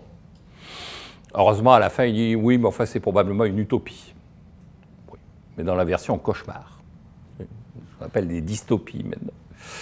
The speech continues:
Très à la mode, c'est l'utopie, c'est la dystopie. C'est le cauchemar.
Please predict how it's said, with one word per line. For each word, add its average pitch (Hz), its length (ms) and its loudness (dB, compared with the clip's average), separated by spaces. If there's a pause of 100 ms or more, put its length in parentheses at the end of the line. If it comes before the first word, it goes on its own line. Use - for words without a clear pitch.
(260)
Très 82 180 -10
à 85 60 -4
la 92 100 2
mode, 87 240 -12
c'est - 180 -20 (160)
l'utopie, 104 640 -10
c'est 104 180 -14
la - 100 -18 (120)
dystopie. - 540 -12 (640)
C'est - 160 -20
le - 60 -18 (200)
cauchemar. - 360 -6